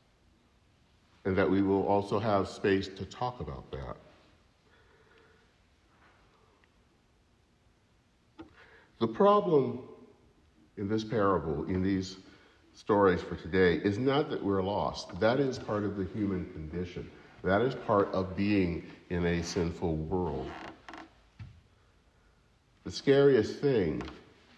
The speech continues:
is being lost and not knowing it. When I finally entered that campground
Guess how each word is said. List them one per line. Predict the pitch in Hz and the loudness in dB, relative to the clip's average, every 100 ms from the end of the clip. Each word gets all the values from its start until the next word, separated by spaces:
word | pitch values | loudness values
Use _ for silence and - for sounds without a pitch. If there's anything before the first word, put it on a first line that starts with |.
| - _ _ - - | -20 _ _ -18 -2
is | 90 | -2
being | 87 113 110 95 - - | 2 4 6 4 0 -2
lost | 90 107 82 71 76 - - - - _ _ _ _ _ _ _ - - | 0 2 2 0 -6 -16 -20 -20 -20 _ _ _ _ _ _ _ -20 -16
and | 80 | -10
not | 82 98 82 | -4 -2 -2
knowing | 87 90 73 | -2 -2 -4
it. | - - - - _ _ _ _ _ _ _ _ _ _ _ _ _ _ _ _ _ _ _ _ _ _ _ _ _ _ _ _ _ _ _ _ _ _ _ _ _ | -8 -14 -20 -20 _ _ _ _ _ _ _ _ _ _ _ _ _ _ _ _ _ _ _ _ _ _ _ _ _ _ _ _ _ _ _ _ _ _ _ _ _
When | 110 120 | 4 6
I | 131 | 8
finally | 160 180 175 143 | 8 8 8 8
entered | 135 120 | 6 4
that | 117 110 - | 6 4 2
campground | 117 110 113 117 113 113 113 | 0 0 0 -2 -2 -4 -8